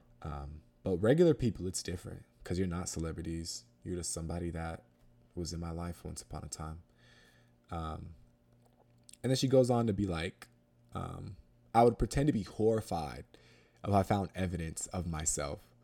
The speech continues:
but really I would pray to find even a single mention." Because I think that's, and I think she says that because it's like, people lo-, like to, um,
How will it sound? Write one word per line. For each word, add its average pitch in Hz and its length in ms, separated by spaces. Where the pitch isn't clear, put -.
but 92 160
really 101 380
I 92 100
would 87 160
pray 90 200
to 90 60
find 82 360
even 80 200
a 80 60
single 80 320
mention." 78 560
Because 107 240
I 101 80
think 123 220
that's, 92 360
and 95 80
I 92 60
think 110 240
she - 180
says 95 260
that 85 160
because - 280
it's - 140
like, 87 200
people 139 300
lo-, 85 320
like 87 360
to, 80 200
um, 78 640